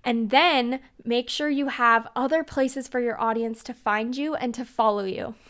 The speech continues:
I suggest an email list, but you can also do a YouTube channel, a Facebook group or a page, a blog, Twitter, LinkedIn, TikTok, and I mean, really so many others. There's so many <laughs> things out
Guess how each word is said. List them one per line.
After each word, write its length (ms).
I 140
suggest 720
an 220
email 340
list, 500
but 240
you 120
can 160
also 220
do 100
a 60
YouTube 380
channel, 440
a 80
Facebook 460
group 400
or 160
a 80
page, 540
a 80
blog, 580
Twitter, 380
LinkedIn, 600
TikTok, 600
and 320
I 100
mean, 200
really 220
so 160
many 220
others. 260
There's 180
so 80
many 200
<laughs> 0
things 280
out 180